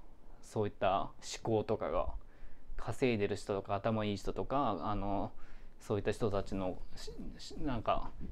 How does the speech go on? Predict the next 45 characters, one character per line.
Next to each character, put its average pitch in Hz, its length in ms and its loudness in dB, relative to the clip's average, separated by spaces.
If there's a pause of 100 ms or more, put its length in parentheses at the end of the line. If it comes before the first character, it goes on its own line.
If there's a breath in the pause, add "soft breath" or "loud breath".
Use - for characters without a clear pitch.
(180)
言 156 200 6
葉 170 80 6
が 120 100 4
身 117 180 4
に 220 120 4
つ 277 160 2
い 233 60 8
て 120 100 4
た 104 120 4
ん 98 80 2
で 90 80 -2
す - 140 -6
よ。 69 140 -6 (160)
多 117 100 4
分 101 100 2
三、 127 380 2
三 127 260 4
時 127 100 2
間 113 120 6
と - 80 2
か - 60 2
四 104 100 2
時 - 80 0
間 - 140 0
聞 - 180 -4
く - 40 -8
こ 131 140 0
と - 100 2
に 113 100 2
よ - 60 -2
っ - 20 -6
て。 - 300 4 (760 loud breath)
で、 180 100 10
イ 170 80 6
コ 330 120 8
ー 339 40 10
ル 233 80 12
そ 139 120 12
れ 143 80 8
っ - 20 4
て、 143 300 6
独 131 360 8
学 269 240 6
っ - 20 6
て - 480 4